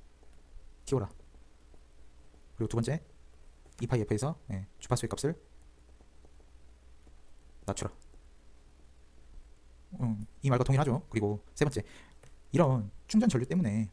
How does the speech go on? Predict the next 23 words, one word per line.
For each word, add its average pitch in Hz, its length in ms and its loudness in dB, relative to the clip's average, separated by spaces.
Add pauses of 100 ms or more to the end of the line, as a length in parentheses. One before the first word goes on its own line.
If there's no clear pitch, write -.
(140)
이런 110 140 0
충전 101 180 2
전류 113 140 0
때문에 117 300 0
이런 113 140 2
일이 113 80 0
발생을 117 260 0
하는데 104 400 -2 (240)
우리가 101 340 0 (1000)
아까 135 440 0 (200)
이런 120 440 0 (240)
회로가 156 180 -2
있었죠. - 320 -4 (2750)
이런 127 160 4
회로에서 104 420 2 (800)
이런 117 280 0
충전 156 220 -2
전류 110 140 0
때문에 113 220 -2
문제가 107 200 0
발생을 110 280 0
하게 147 100 0
된다라면 101 680 2